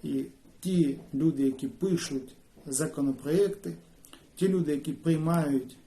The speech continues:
і займаються законодавчою діяльністю, вони мають розуміти, розуміти саме поняття закон-, законності.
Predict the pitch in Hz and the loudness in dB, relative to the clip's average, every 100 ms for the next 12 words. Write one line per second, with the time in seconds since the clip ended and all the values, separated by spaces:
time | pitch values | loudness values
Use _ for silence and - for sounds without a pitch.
0 | - 147 135 151 151 143 135 131 127 131 | -12 -6 -4 -2 0 0 0 -2 -10 -6
1 | 135 131 131 127 113 131 117 131 202 226 | -2 -2 -2 -6 -8 -14 -6 0 4 4
2 | 208 - 147 139 202 214 196 165 147 131 | 2 -4 -4 -2 0 0 0 -2 -4 -4
3 | 147 208 - - - - - 143 147 180 | -2 -2 -6 -14 -20 -20 -12 -6 0 4
4 | 226 226 170 151 160 170 156 143 139 170 | 6 6 2 0 0 0 -2 -4 -4 -4
5 | 147 151 - 160 139 - - - 135 151 | -6 -6 -6 -4 -4 -6 -18 -10 -6 -6
6 | 180 151 131 - - | -2 -2 -2 -4 -10